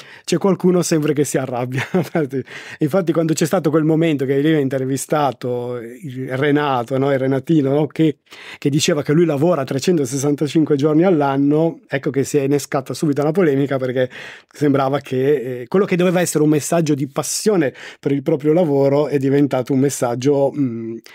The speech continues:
che è stato, ehm, interpretato in maniera diversa, ecco. Tu cosa mi dici? Cioè, è facile riuscire a, al giorno d'oggi a comunicare, tu da, dal tuo punto privilegiato,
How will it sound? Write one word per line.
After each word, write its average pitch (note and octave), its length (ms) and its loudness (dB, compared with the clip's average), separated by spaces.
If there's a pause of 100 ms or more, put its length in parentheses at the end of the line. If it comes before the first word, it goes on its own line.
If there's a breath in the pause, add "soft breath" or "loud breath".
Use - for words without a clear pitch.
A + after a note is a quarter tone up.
(120)
che D#3 120 -2
è - 20 0
stato, C#3+ 580 0
ehm, B2 680 -2
interpretato C3+ 800 -2
in C3+ 60 0
maniera B2 300 -2
diversa, A2 560 -10
ecco. - 160 -18 (340 loud breath)
Tu - 80 0
cosa F3+ 200 2
mi E3 100 4
dici? C3 340 -2
Cioè, C3 180 -2
è D3 120 0
facile D#3 480 0
riuscire C3 580 0
a, B2 300 -6
al C#3+ 100 -4
giorno C3+ 220 0
d'oggi C#3+ 220 0
a A2+ 60 -4
comunicare, B2+ 840 -2 (260 loud breath)
tu C3+ 140 0
da, A#2+ 380 -2
dal A#2+ 220 -6
tuo C#3 140 -2
punto C#3+ 280 0
privilegiato, B2+ 600 0